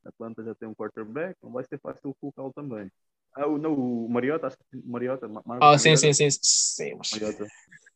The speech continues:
Speaker 2: se queres falar do Trubisky,
Speaker 1: <laughs>
Speaker 2: queres falar do Trubisky dois ponto zero?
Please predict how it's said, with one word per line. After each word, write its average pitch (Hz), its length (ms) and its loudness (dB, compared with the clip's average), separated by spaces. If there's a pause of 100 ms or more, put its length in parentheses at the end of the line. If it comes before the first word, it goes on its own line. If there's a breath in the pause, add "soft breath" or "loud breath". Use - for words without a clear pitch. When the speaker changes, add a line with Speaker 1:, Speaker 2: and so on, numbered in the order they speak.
(180)
Speaker 2:
se - 80 -12
queres 160 160 -2
falar 165 160 0
do 160 80 -4
Trubisky, 165 680 0 (160)
Speaker 1:
<laughs> - 540 -8
Speaker 2:
queres - 160 -2
falar 151 140 4
do 147 60 0
Trubisky 156 520 2 (260)
dois 160 160 4
ponto 151 240 2
zero? 147 300 6